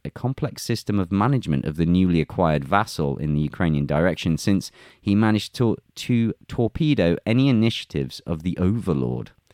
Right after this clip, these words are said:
if they contradicted his interests. This mainly concerned the cutting of budgets, theft of assets, and valuable resources. Someone in the comments, uh, made an interesting observation about, it doesn't it seem like, what dirt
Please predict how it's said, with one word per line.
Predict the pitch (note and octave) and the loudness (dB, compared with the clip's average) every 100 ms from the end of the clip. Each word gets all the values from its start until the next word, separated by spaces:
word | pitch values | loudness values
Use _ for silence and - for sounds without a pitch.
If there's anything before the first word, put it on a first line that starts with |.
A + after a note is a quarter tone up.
| _ _ _ _ | _ _ _ _
if | - E2+ - | -4 -4 0
they | F2+ | -2
contradicted | - E2+ - D#2 D#2 - D2+ | 0 -2 -2 -4 -6 -4 -6
his | D2 D#2+ - | -2 -4 -4
interests. | G2 A2+ - A1+ - - - | -4 -4 -4 -6 -8 -20 -10
This | E2 D#2+ | -6 -2
mainly | G2 F2+ D#2+ | 2 2 2
concerned | E2+ D#2 E2 D2+ | -2 -4 -2 -2
the | - | -2
cutting | - - D#2 | -4 -2 -4
of | B1+ | -2
budgets, | E2+ F2+ F2 - - | -2 0 -4 -8 -16
theft | - A2 F2 - | -4 -2 -2 -8
of | D2+ | -2
assets, | E2+ - F2+ - - _ _ _ | -2 0 -4 -4 -14 _ _ _
and | - | -6
valuable | D#2+ F2 D#2 D2+ | 0 2 0 -2
resources. | D2 F#2+ - C#2 G#1+ A1+ G#1+ _ _ _ _ _ _ _ - - - - | 0 -2 -2 -6 -6 -12 -14 _ _ _ _ _ _ _ -20 -20 -20 -6
Someone | A#3+ D4+ | 0 2
in | A#3+ | 2
the | |
comments, | D#3 E3 A2 C#2+ - - | 2 4 4 0 -8 -6
uh, | F2 | -4
made | A#1+ A2 F2 | 0 2 2
an | |
interesting | F2 - E2+ D#2+ - _ _ _ _ _ - | 0 0 -2 -2 -4 _ _ _ _ _ -6
observation | F2+ E2 F2 F2+ - B1+ C2 _ _ - | -4 0 0 0 0 -4 -4 _ _ -10
about, | D#2 E2+ E2 _ _ _ _ _ _ - F2+ | -2 0 -2 _ _ _ _ _ _ -14 -8
it | G#2 | -2
doesn't | C3 C#3 | 2 2
it | |
seem | - C3+ A#2 | 2 2 2
like, | G2 | 2
what | G#2+ C3 G#2+ | 0 -2 -2
dirt | - G2+ D2+ | 2 4 4